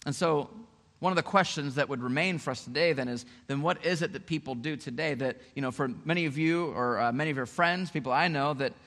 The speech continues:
that speak in tongues, uh, if the way I'm following this here is that this,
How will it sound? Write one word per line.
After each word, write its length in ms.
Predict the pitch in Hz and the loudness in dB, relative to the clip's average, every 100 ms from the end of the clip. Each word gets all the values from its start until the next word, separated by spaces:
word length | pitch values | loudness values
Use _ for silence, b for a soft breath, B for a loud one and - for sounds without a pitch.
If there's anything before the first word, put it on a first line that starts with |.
| B | B
that 100 | 117 | -12
speak 300 | - 175 170 | -2 0 0
in 100 | 147 | -2
tongues, 440 | 127 139 151 170 - B B - | -2 -2 -2 -6 -10 B B -4
uh, 280 | 120 123 - | -2 0 0
if 180 | 131 117 - - _ | -2 -2 -14 -20 _
the 100 | 135 | 0
way 140 | 143 | 4
I'm 240 | 131 147 208 | 6 6 4
following 480 | - 156 139 135 127 | 6 6 6 2 -2
this 240 | 135 113 | -4 -4
here 200 | 143 139 | -2 -2
is 140 | 139 | -2
that 200 | 117 123 | -2 -2
this, 180 | 123 135 | -2 -8